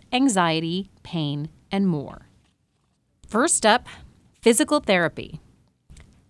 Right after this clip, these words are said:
After an injury or illness, physical therapy, or P T, can help you learn better ways to stand, walk, and move.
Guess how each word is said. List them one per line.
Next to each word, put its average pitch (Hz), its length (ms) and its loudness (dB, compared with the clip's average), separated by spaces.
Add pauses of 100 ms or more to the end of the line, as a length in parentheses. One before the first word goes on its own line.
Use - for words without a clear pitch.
(160)
After 339 320 2
an 311 100 2
injury 254 480 2
or 285 180 -2
illness, 160 440 -2 (120)
physical 262 340 0
therapy, 156 480 -2
or 151 180 -2
P 233 320 -6
T, 143 540 -6
can 240 140 2
help 269 280 2
you 294 160 2
learn 277 280 4
better 190 260 4
ways 190 300 2
to - 120 -6
stand, 220 680 0
walk, 170 500 0 (140)
and 196 200 4
move. 160 460 -2